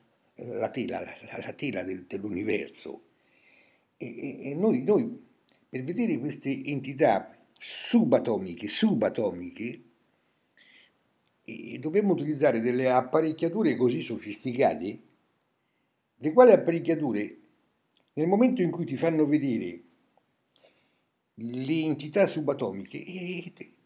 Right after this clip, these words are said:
te le modificano, te le, le modificano, è il principio di determinazione.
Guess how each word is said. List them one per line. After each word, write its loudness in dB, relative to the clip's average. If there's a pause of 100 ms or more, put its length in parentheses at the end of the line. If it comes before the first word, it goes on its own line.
(100)
te -4
le 0
modificano, -2 (220)
te 0
le, 0
le -2
modificano, 0
è -20
il -20
principio -6
di -8
determinazione. -6